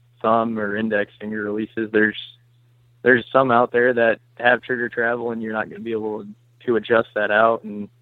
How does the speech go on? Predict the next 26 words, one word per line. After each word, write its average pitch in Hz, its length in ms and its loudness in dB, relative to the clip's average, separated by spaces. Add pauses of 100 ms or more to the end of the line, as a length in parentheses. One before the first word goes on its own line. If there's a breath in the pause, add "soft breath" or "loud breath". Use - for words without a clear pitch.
(360)
I 113 100 2
would 113 140 0
just 117 220 -6
say 110 360 -4 (300)
steer 123 220 -2
clear 123 360 -2
of 110 100 -6
that. 113 320 0
And 104 260 -12 (560)
when 139 140 0
you're 139 100 6
setting 147 260 2
up 131 120 -2
a 120 80 -2
bow, 120 340 2
a 113 80 0
release 113 460 -6
is, 101 220 -10 (260)
isn't 120 260 0
the 117 140 2
area 117 360 4
you 117 120 -4
wanna 107 260 -4 (240)
cheap 120 180 -8
out 107 240 2
on, 107 300 -6